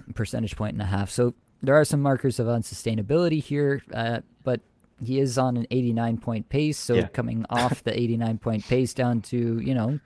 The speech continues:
Speaker 1: seventy, seventy-five point pace, for me, I would feel comfortable for a guy getting this kind of usage and who's actually,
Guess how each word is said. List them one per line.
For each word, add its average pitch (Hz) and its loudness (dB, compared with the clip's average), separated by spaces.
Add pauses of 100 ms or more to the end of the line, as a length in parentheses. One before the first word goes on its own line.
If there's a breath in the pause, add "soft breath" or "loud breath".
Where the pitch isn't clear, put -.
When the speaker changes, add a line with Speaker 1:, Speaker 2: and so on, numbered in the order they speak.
Speaker 1:
seventy, 120 0
seventy-five 117 -2
point 135 -2
pace, 143 -2
for - -4
me, 135 0 (240)
I 120 -2
would 123 -2
feel 135 -2
comfortable 131 -2
for - -4
a 117 -2
guy 117 0
getting 117 0
this 117 -2
kind 120 -2
of 104 -2
usage 120 0
and 110 0
who's 110 -2
actually, 110 -2